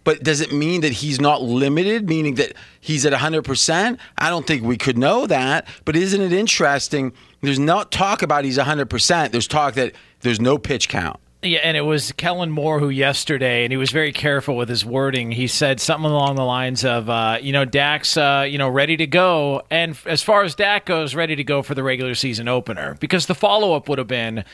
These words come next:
Speaker 2: "Well, if he's ready to go, why is he not playing this weekend?" And, and, and so that's why,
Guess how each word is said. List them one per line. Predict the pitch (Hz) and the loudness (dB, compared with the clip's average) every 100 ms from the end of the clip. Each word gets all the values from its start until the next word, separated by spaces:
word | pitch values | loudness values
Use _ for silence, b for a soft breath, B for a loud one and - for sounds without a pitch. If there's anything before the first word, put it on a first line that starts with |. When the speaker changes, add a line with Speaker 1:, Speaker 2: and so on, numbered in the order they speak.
| B B | B B
Speaker 2:
"Well, | 180 | 0
if | 160 | 2
he's | 160 | 2
ready | 180 202 | 2 0
to | 165 | 2
go, | 185 | 2
why | 170 147 | 2 2
is | 139 | 0
he | |
not | 151 143 | -2 -4
playing | - 135 | -4 -6
this | 123 135 | -4 -4
weekend?" | 123 87 - 65 113 - - _ _ | -4 -6 -10 -14 -14 -16 -16 _ _
And, | 160 156 | -2 -2
and, | 160 151 156 | -2 -2 -4
and | 165 156 | -4 -2
so | - 170 | 2 2
that's | 147 160 180 - | 4 0 0 -2
why, | 170 160 143 135 | 0 2 2 -2